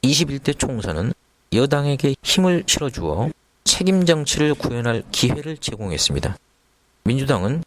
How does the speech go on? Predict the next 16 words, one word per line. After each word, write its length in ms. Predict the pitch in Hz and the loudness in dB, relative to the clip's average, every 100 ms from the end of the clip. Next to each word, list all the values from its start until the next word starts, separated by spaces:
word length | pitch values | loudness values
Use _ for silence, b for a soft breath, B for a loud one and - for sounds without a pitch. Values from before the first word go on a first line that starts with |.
| - | -4
힘이 380 | - 208 202 - | 2 4 4 0
강해진 580 | - - 117 123 135 | -2 0 0 0 0
만큼 440 | 131 80 - 90 67 - _ _ _ | 0 0 -2 -4 -4 -12 _ _ _
그에 360 | - 131 147 147 | -2 2 2 2
비례하여 640 | - 127 123 110 127 143 _ _ - | -2 -2 0 2 0 -2 _ _ -4
책임과 540 | - 165 156 143 131 | 0 0 0 2 2
부담도 580 | 113 - - 139 143 175 | 0 -6 -4 -4 -2 -4
커졌습니다. 680 | - - 107 - 82 73 67 - - _ _ _ _ _ _ | -4 -8 -6 -6 -2 -2 -4 -8 -20 _ _ _ _ _ _
개혁을 480 | - 127 139 143 131 - | -2 0 2 0 0 0
힘있게 500 | - 202 - - 92 | 2 2 0 -2 -2
추진할 560 | - - 120 85 131 165 - | -2 -4 -2 0 0 -2 -2
절호의 420 | 113 120 139 139 | 0 2 0 0
기회를 360 | - 113 117 | 0 0 0
잡았지만 720 | 131 - - - 85 76 92 160 _ _ - | 0 -2 -6 -8 -12 -8 -6 -8 _ _ -6
개혁에 440 | - 131 151 143 | -4 -2 -4 -4
실패하면 680 | 131 - - - 90 82 | -2 -2 -4 -6 -8 -10